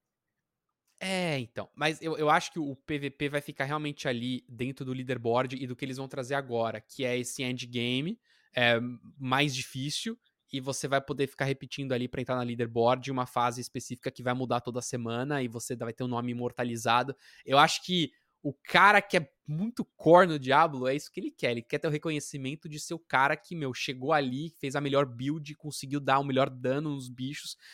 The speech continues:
No fim das contas, eu acho que é isso. Mas, claro que vai ter uma parcela que gosta de um P V P. Se eles fizerem algo bem feito,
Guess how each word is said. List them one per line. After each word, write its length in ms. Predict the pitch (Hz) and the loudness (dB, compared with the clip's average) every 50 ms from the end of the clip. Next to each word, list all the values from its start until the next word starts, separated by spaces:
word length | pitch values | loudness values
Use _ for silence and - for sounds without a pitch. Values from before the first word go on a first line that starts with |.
| - - _ | -20 -18 _
No 140 | - 160 147 | -6 -6 -6
fim 120 | - 180 | -2 0
das 180 | 185 190 - - | 2 2 2 0
contas, 320 | - 180 180 - 175 156 | -2 -4 -2 -2 0 0
eu 40 | 180 | 0
acho 160 | 175 - - | 0 0 0
que 80 | - 196 | 0 2
é 80 | 196 | 4
isso. 280 | 185 156 139 - - 151 | 4 4 2 -2 -8 -8
Mas, 360 | 151 190 208 180 202 302 - | -4 0 0 0 0 0 -4
claro 300 | - - - 180 185 202 | -2 2 4 4 4 4
que 100 | 190 - | 2 -4
vai 80 | 170 170 | -6 -6
ter 120 | - 180 | -6 -6
uma 100 | 170 165 | -6 -4
parcela 320 | - 175 156 - 147 156 160 | -4 -4 -2 -2 -2 -2 -4
que 100 | - 165 | -4 2
gosta 300 | 165 185 220 226 - 147 | 4 4 4 4 2 -8
de 60 | 135 | -8
um 40 | 131 | -4
P 140 | - 135 | -4 -2
V 140 | 123 123 120 | -2 -2 -4
P. 200 | - - 113 110 | -4 -4 -6 -6
Se 120 | - - 131 | -6 -8 -10
eles 100 | 135 - | -8 -4
fizerem 240 | 135 131 151 170 | 0 2 2 4
algo 160 | 160 147 139 127 | 2 0 0 -2
bem 160 | - 127 117 | -4 -6 -4
feito, 340 | - - 165 180 - - | -2 -4 -4 -4 -4 -10